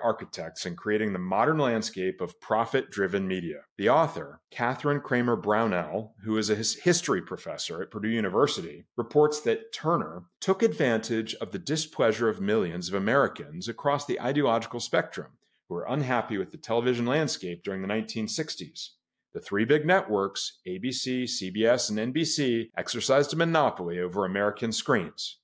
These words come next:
Enter cable television. Its backers sold the new technology as a way to enable excluded voices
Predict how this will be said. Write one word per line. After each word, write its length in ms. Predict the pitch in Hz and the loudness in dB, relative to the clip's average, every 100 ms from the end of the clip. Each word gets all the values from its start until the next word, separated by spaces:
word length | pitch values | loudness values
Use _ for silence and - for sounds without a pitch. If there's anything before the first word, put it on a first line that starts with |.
| - | -8
Enter 500 | 104 135 139 147 147 _ _ | -4 2 4 4 0 _ _
cable 280 | - 98 120 | -2 2 2
television. 580 | 123 120 101 85 76 90 _ | 4 4 4 2 -4 -10 _
Its 140 | 117 - | -10 -4
backers 640 | - 117 127 139 123 - | 0 2 2 0 0 4
sold 260 | 139 147 127 | 6 6 4
the 80 | |
new 140 | 127 135 | 2 2
technology 680 | 147 135 135 135 95 85 | 0 0 2 2 2 -2
as 120 | 82 85 | -6 -4
a 40 | |
way 160 | 90 95 | -2 -2
to 160 | - | -4
enable 400 | 95 101 123 143 | -2 0 4 2
excluded 540 | 107 - - 127 185 147 | 2 -6 -2 4 4 6
voices 680 | 180 170 - 110 107 - | 4 2 0 0 -2 -4